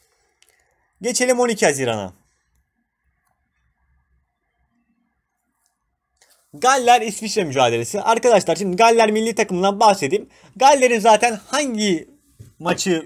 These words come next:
üst bitmiş ki diyeyim ben sizlere. Hatta şöyle form durumundan göstereyim ben size. Yani üst biten en son maçı ne zamandı? Şu Finlandiya maçı sanırım üst bitmiş. Onun dışında zaten Galler milli takımı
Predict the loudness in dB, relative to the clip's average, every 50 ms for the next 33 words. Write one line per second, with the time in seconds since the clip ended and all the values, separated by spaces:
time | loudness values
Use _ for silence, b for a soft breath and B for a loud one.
0 | -8 -10 -10 -10 -8 -8 -8 -8 -6 -6 -6 -6 -6 -6 -8 -8 -6 -6 -8 -8
1 | -6 -2 -2 -2 -2 -2 -8 -8 -6 -6 -4 -4 -6 b b b b b 0 0
2 | 4 4 2 4 4 4 4 4 4 4 2 2 2 0 0 0 0 0 -2 -2
3 | -2 0 0 0 -2 -2 -2 -4 -4 -2 -2 -2 -4 -2 -2 -4 -4 -4 -6 b
4 | b b b b -2 -2 0 0 0 -2 -4 0 2 2 4 4 2 2 2 0
5 | 0 2 0 -2 -2 -2 -2 0 0 0 2 2 0 2 2 0 0 0 B B
6 | B B B -20 -10 -8 -8 -6 -6 -4 -2 -2 -2 -2 -2 -2 -2 -2 -2 -4
7 | -4 -6 -4 -2 -2 -2 -2 -4 -6 -8 -10 -12 -10 -8 -8 -8 -6 -4 -4 -4
8 | -4 -6 -8 -8 -6 -4 0 0 0 0 0 -2 -4 -2 0 0 2 0 0 -2
9 | -4 -6 -8 -6 -6 -6 -6 -6 -6 -8 -8